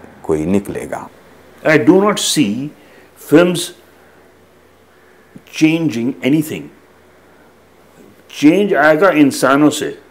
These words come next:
Speaker 2: आम आदमी से, beyond cinema। और वो हैं,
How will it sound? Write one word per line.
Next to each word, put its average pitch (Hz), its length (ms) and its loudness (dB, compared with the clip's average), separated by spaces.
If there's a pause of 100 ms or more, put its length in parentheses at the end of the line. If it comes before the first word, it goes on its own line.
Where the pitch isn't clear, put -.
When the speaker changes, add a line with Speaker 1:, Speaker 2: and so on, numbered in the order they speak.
(1000)
Speaker 2:
आम 160 340 2
आदमी 135 380 2
से, 78 360 -8 (160)
beyond 147 380 4
cinema। 87 420 -6 (420)
और 139 100 4
वो 151 140 2
हैं, - 400 -2